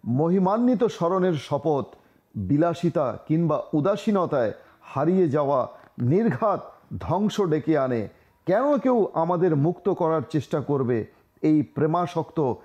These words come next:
কারাগারেই যখন আমরা সন্তুষ্ট? সুবহানাল্লাহ, সুবহানাল্লাহ। আলা হযরত রাহমাতুল্লাহি তাআলা আলাইহি এখানে বোঝাতে চেয়েছেন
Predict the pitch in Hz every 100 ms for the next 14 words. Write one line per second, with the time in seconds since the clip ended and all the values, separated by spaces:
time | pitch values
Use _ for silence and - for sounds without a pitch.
0 | _ _ - 143 156 147 175 220 147 165
1 | - 160 143 120 127 104 - _ - -
2 | 120 104 120 113 - 107 92 _ - -
3 | 107 - 123 104 98 98 101 - _ -
4 | 123 98 120 107 107 147 175 180 185 185
5 | 165 147 170 165 165 165 165 160 143 151
6 | 170 127 - - - _ - 156 175 170
7 | 104 113 135 180 202 175 139 117 139 165